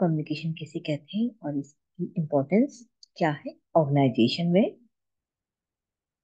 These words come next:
तो सबसे पहले जानते हैं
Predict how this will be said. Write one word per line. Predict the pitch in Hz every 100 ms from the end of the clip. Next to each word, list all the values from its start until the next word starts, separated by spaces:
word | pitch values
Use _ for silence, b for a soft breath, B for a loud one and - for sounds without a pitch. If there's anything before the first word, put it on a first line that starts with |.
| _ _ _ _ _ _ _ _ _ _ _ _ _ _ _ _ _ _ - _ _ _ _ _ _ _ _ _ _ _ _ -
तो | 196
सबसे | 196 190 190
पहले | 196 185
जानते | 175 156 160
हैं | 226